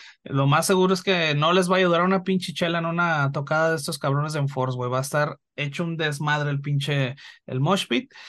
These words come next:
Y la verdad es que yo les recomiendo mucho que escuchen los últimos videos que, que han sacado, porque la neta se ve que este disco va a estar muy, muy cabrón. El War Remains, eh, sale el veintiocho de abril. Me ha gustado un chingo esta canción y, pues, yo le voy a poner, eh,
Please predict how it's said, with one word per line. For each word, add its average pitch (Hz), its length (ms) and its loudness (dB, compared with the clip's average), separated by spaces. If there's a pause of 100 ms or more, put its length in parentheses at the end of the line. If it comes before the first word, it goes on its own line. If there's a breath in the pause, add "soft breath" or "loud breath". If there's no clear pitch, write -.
(260 loud breath)
Y 220 320 2
la 220 120 4
verdad 175 380 4
es 190 180 2
que 196 380 4
yo 170 180 2
les 180 100 4
recomiendo 170 380 0
mucho 175 240 0
que 175 80 -4
escuchen 175 420 -2
los 151 160 -4
últimos 170 580 0
videos 160 320 0
que, 147 320 0
que 143 80 -4
han 147 80 -2
sacado, 180 680 0
porque 143 300 -4
la 139 100 2
neta 180 420 2
se 170 140 -4
ve 151 120 -4
que 170 100 -6
este 165 160 -6
disco 156 260 -6
va 151 60 -4
a - 20 -4
estar 139 280 -4
muy, 170 440 0
muy 170 260 -2
cabrón. 139 440 0 (100)
El 135 160 -4
War 151 260 -2
Remains, 160 520 -4
eh, 151 200 -4
sale 147 180 -4
el 151 60 -4
veintiocho 170 360 -4
de 165 240 0
abril. 214 360 0 (520 loud breath)
Me 165 180 0
ha 202 60 2
gustado 202 320 2
un 196 80 2
chingo 196 220 0
esta 185 160 -2
canción 214 500 0
y, 220 360 0
pues, 156 180 -4
yo 170 120 0
le 180 80 4
voy 180 160 4
a 180 120 2
poner, 175 520 -2
eh, 143 720 0